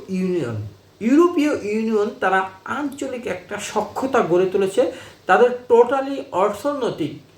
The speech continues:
একটা উন্নয়নের জন্য জোট বেঁধেছে যে আমাদের এই আঞ্চলিক জোট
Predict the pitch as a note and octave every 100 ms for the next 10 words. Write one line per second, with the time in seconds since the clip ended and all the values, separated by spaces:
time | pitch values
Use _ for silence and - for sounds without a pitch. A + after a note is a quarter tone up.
0 | _ _ _ _ E3+ - F3+ E3+ - -
1 | _ - A#3 B3+ C4 A#3 F#3+ D3 F3+ A3+
2 | D3+ D#3+ F3 E3 - D3+ D3+ E3+ D#3+ C#3
3 | D#3 - E3 F#3+ G#3 G3+ - - - -
4 | F#3 - E3+ F#3+ F#3 G#3 F#3+ F3+ C3+ F#3+